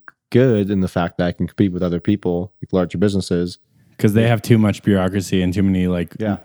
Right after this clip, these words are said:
Speaker 2: loops to jump
Speaker 1: Yeah.
Speaker 2: through in
Speaker 1: Yeah.
Speaker 2: order to make something like that happen.
Speaker 1: And I can do fast turnarounds too. You know, I've, I've been hired by events, uh, for, like, E A Sports or, like, Red Rock shows where, like, I spend eight days, eight hours filming. I stay up till six A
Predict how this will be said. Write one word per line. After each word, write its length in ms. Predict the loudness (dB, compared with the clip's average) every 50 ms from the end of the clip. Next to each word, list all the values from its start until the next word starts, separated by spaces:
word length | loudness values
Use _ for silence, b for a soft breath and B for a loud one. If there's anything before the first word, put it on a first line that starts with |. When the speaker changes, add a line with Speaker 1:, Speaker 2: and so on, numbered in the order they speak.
| _ _
Speaker 2:
loops 320 | -2 0 0 0 0 0
to 80 | -2 -2
jump 240 | 0 0 -2 -2 0
Speaker 1:
Yeah. 40 | 0
Speaker 2:
through 160 | 2 2 2
in 80 | 2 2
Speaker 1:
Yeah. 40 | 2
Speaker 2:
order 160 | 2 2 2 2
to 80 | 2
make 280 | 2 2 2 0 -2 -2
something 320 | -2 -2 -2 0 0 0
like 140 | -2 -2 -2
that 140 | -4 -6 -4
happen. 460 | -4 -4 -6 -6 -4 -4 -4 -4 -2 0
Speaker 1:
And 80 | 0 2
I 80 | 2
can 140 | 2 2 2
do 100 | 0 2
fast 320 | 2 0 -2 -2 -2 -2 -4
turnarounds 500 | -2 -2 0 -2 -2 -2 -4 -6 -8 -4
too. 140 | -2 -2
You 120 | 0 0 -2
know, 120 | -2 -2
I've, 280 | -2 -2 -2 -4 -6 -6 -6
I've 80 | -4 -2
been 120 | -2 -2
hired 360 | -2 -2 -2 0 0 -2 -2 -2
by 160 | -2 -2 0
events, 640 | 0 -2 -2 -2 -2 -4 -4 -6 -8 -10 -12 -14 -16 -18 _ _ _ _ _ _ -4
uh, 200 | -4 -2 -2 -4
for, 120 | -2 -4 -4
like, 120 | -4 0
E 100 | 0 0 0
A 80 | 0
Sports 720 | -2 -4 -2 0 0 0 0 0 -2 -6 -10 -10 -10 -10 -6 -4
or, 60 | -2 -2
like, 180 | -2 -4 -2
Red 160 | 0 0 2 2
Rock 240 | 0 -2 -2 -4
shows 400 | -8 -6 -4 -4 -4 -4 -6 -4
where, 120 | -2 -2 -2
like, 240 | -2 -4 -6 -10 _ _ _ _ _ _ _ _ _ _ _ _ _ _ _ _ -2
I 380 | 0 0 2 2 2 0 0
spend 340 | -2 -2 0 0 0 0 -2 -2
eight 220 | -2 -2 -2 0
days, 420 | -2 -2 0 0 -2 -6 -10 -14 -18 _ -2
eight 140 | -2 0 0
hours 260 | 0 0 -2 -4 -6
filming. 760 | -8 -12 -6 -2 0 0 2 2 0 0 -2 -2 -4 -6 -8 -10 -14 _ _ _ _ _ _ _ _ _ _ _ -6
I 60 | -6
stay 200 | -2 0 0 0
up 80 | 0 0
till 260 | -2 -2 -2 -2 -2
six 360 | -4 -6 -6 -6 -6 -4 -4
A 60 | -2